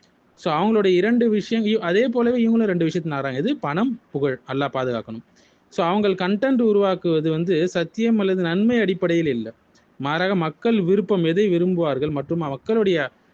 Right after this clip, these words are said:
லைக்ஸ், சப்ஸ்கிரைபர்ஸ், கைத்தட்டல்கள் எதுக்கு கிடைக்குமோ அதுக்கேற்ப தான் அவங்களுடைய போக்கு இருக்கிறது. அது நடிகர், நடிகர்களாக இருந்தாலும் சரி, பிரபல ஷேக்மார்களாக இருந்தாலும் சரி. இன்றைய செலிபிரிட்டிகள் என்ன? புகழ், பணத்திற்காக பாடல், சினிமா,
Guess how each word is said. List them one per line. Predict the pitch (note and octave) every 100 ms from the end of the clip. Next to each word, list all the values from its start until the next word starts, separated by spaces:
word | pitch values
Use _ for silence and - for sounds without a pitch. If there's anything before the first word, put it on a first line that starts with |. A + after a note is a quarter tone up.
| -
லைக்ஸ், | C#3 D#3 F#3 - -
சப்ஸ்கிரைபர்ஸ், | D3+ D3 D3 - F#3+ F#3+ D#3+ B2+ -
கைத்தட்டல்கள் | C#3+ C#3 E3 F#3+ F#3 E3 D#3+ D3 D3
எதுக்கு | C#3 D#3 F#3+
கிடைக்குமோ | F3+ D3 D3 F3+ E3+
அதுக்கேற்ப | A3+ A#3+ A3+ A3+
தான் | G#3+ G3
அவங்களுடைய | F#3 F3 D#3+ D3 C3+ _ _ _
போக்கு | G3+ G#3 G#3
இருக்கிறது. | C#3+ C#3+ B2+ G#2+ - _ _ _ _ _ _ _ _
அது | B2 C3+
நடிகர், | C3+ D#3+ E3+
நடிகர்களாக | D3 C#3 D3+ D3 C#3+ C3+ C3 C3+
இருந்தாலும் | B2+ C3 B2+ B2 A#2+
சரி, | - B2 F#3+ - _ _ _ _ _ _ _ _ _ _ -
பிரபல | F3 G3 F#3 -
ஷேக்மார்களாக | G3+ A3 G3 E3+ D#3 C#3+ C#3
இருந்தாலும் | C#3 C3 B2+ A#2+ B2
சரி. | A#2 A2+ - _ _ _ _ _ _ _ _ _ _ _ _ _ _ _ _
இன்றைய | E3+ G#3 A#3+ G#3+
செலிபிரிட்டிகள் | G3 G3+ G#3+ G#3+ F3+ F3
என்ன? | E3 D#3+ E3
புகழ், | D#3+ E3 F3
பணத்திற்காக | F3 D3+ D3 C#3 C#3 C3+
பாடல், | C#3 C3+ C#3 C3+
சினிமா, | C3+ D3+ C#3+ C#3 B2+